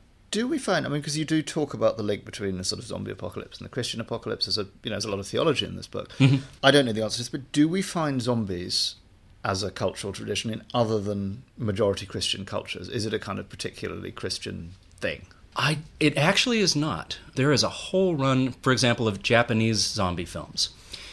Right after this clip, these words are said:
Speaker 2: And part of that is just the interplay between our film cultures. You know, we, we steal from each other with some regularity.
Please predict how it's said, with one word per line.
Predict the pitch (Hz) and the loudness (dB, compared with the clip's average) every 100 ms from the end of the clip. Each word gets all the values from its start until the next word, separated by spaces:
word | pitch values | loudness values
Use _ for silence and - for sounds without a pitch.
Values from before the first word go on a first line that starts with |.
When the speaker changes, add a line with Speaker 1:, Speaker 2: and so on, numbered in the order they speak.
| - - | -4 6
Speaker 2:
And | 120 120 | 8 6
part | 123 202 208 | 8 6 8
of | |
that | 135 | 6
is | 113 | 6
just | - - | 4 4
the | 123 | 6
interplay | 120 - 120 | 4 4 4
between | 110 107 117 104 | 4 2 2 2
our | |
film | 92 110 104 | 2 0 -2
cultures. | - 85 - 87 - - - | -2 -6 -8 -6 -6 -6 -6
You | 120 | 0
know, | 107 101 | 2 4
we, | 107 110 | 4 2
we | 113 110 110 | 2 2 4
steal | 107 - 113 | 2 2 2
from | 110 107 101 | 2 0 0
each | 98 | 0
other | 101 92 | 0 -2
with | 95 | -2
some | - 95 | 0 -2
regularity. | 90 87 90 95 85 76 | -4 -4 -2 -2 -4 -8